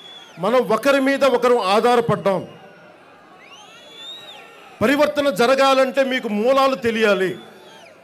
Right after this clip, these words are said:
మీకు మీ నాయకులు, మీ కుల నాయకులు చెప్తున్నారో లేదో నాకు తెలియట్లేదు,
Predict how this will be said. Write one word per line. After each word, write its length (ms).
మీకు 280
మీ 220
నాయకులు, 540
మీ 120
కుల 280
నాయకులు 320
చెప్తున్నారో 560
లేదో 240
నాకు 180
తెలియట్లేదు, 680